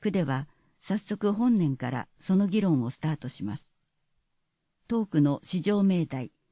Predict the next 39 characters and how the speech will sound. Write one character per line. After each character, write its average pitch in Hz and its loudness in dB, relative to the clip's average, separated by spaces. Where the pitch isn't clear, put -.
保 196 -2
育 208 0
の 180 2
待 185 -2
機 196 -6
児 175 -4
童 143 0
ゼ 160 -2
ロ 180 2
の 131 0
継 170 -2
続 147 -4
を 147 -2
は 156 -2
じ 135 -2
め、 123 -2
深 208 2
刻 - -4
化 185 -2
す 170 -6
る 156 -4
児 156 2
童 196 2
虐 208 -4
待 160 -2
へ 143 0
の 131 0
対 156 -4
策、 131 -10
特 165 -2
養 220 2
ホ 208 0
ー - 2
ム 143 2
等 143 0
の 123 -2
整 185 -2
備 135 -2
や 120 -4